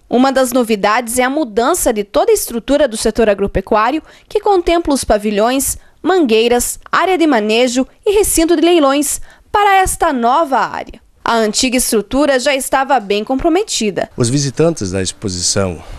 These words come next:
Speaker 2: da Expobel dois mil e quatorze, com certeza, vão receber um parque totalmente remodelado, readequado, com novas condições,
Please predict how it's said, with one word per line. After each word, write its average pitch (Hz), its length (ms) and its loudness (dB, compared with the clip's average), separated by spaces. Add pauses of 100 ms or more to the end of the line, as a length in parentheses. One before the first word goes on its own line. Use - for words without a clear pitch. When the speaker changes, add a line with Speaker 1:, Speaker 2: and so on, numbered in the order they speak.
(120)
Speaker 2:
da 98 120 -4
Expobel 92 420 -6
dois 95 180 -4
mil 101 140 -4
e 87 60 -6
quatorze, 85 680 -6
com 170 220 0
certeza, 107 760 -4 (640)
vão 143 200 2
receber 120 840 -2 (680)
um 107 120 -6
parque 123 480 -4
totalmente 104 760 -8
remodelado, 95 800 -4 (560)
readequado, 107 960 -2 (920)
com 131 500 0 (680)
novas 135 640 0
condições, 107 880 -8